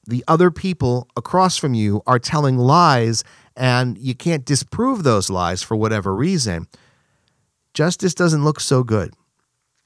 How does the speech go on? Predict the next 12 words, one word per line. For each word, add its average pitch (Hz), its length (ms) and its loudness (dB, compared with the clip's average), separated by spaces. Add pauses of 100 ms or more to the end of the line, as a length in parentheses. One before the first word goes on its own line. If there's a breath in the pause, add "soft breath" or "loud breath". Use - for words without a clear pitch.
(600)
So, 90 400 -2 (1500)
you 135 180 2
heard 175 200 6
my 151 160 4
story. 123 580 0 (220)
You 113 100 -2
know 131 120 4
why 127 240 4
I 120 100 2
went 117 240 0
to, 107 340 0
to, 104 460 -2